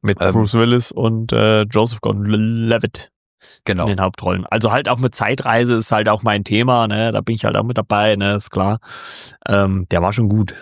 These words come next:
Speaker 1: ja. Müsste ich eigentlich auch mal wieder gucken.
Speaker 2: Ja, das ist, das ist so ein Film, den kann man ruhig so ein, so ein paar Mal gucken, ne? Das ist
Speaker 1: Das
Speaker 2: aber
Speaker 1: Einzige, was,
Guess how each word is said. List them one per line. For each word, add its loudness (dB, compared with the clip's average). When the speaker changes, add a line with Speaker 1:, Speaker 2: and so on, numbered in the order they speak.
Speaker 1:
ja. -2
Müsste -6
ich -6
eigentlich -2
auch 4
mal 4
wieder 0
gucken. -6
Speaker 2:
Ja, 0
das -6
ist, -8
das -2
ist -2
so 2
ein 0
Film, 0
den 2
kann 0
man 4
ruhig 2
so 0
ein, -4
so 2
ein 0
paar 0
Mal 0
gucken, -8
ne? -2
Das -10
ist -4
Speaker 1:
Das 4
Speaker 2:
aber 2
Speaker 1:
Einzige, 2
was, 0